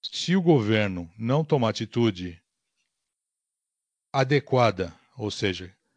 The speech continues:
se houver uma desvalorização maior, mas, por outro lado, se houver uma boa gestão do câmbio, há o risco de valorização. Não podemos deixar que isso impacte o resultado da empresa naquelas ações que a gente não controla.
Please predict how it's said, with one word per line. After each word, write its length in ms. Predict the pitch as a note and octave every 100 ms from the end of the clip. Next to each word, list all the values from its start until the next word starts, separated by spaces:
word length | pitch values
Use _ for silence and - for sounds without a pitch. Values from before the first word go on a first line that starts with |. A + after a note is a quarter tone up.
| _ -
se 320 | - - B2
houver 380 | A#2 F#2+ A2+ A2
uma 160 | G#2+
desvalorização 720 | F#2+ F#2 A2+ A2 F#2+ G2+ -
maior, 400 | G2+ F#2 C#3 D3+
mas, 420 | G#2+ C#3+ A#2+ - -
por 380 | - B2 A#2+
outro 240 | C3 D#3+ G#3+
lado, 360 | D#3 G2+ F2+ F#2+
se 180 | - C3+
houver 340 | A#2 A#2+ A2+
uma 160 | A2 G#2
boa 360 | G2+ C#3 B2
gestão 580 | G2 A#2+ - D3+ D#3 G#3
do 140 | D3+
câmbio, 420 | - D3+ C#3 G#3+ - _ _ _ _ -
há 120 | A#3+
o 60 | A#3
risco 320 | D3+ C3+ F3+
de 80 | D3+
valorização. 760 | F#3 F#3+ F#3 A3 - D3 G#2+ _ _ _ _ _ _ _
Não 400 | - D3 E3+ A3
podemos 380 | A3 G#3 D3 D3
deixar 400 | C3 C3 - C#3+
que 140 | - D3
isso 180 | -
impacte 760 | E3 D3 D3+ E3 D#3+ - F#3 F#3 _ _ _ _ _ -
o 140 | B3+
resultado 480 | G#3 G3+ F#3+ - C#3+
da 60 | D#3+
empresa 440 | D#3 D3+ E3 G3
naquelas 380 | A3+ A3 G3+ F3
ações 280 | D#3+ - F3+
que 120 | F3+
a 20 |
gente 120 | D#3
não 100 | F#3+
controla. 580 | F#3 A3+ E3 D3 A2 F2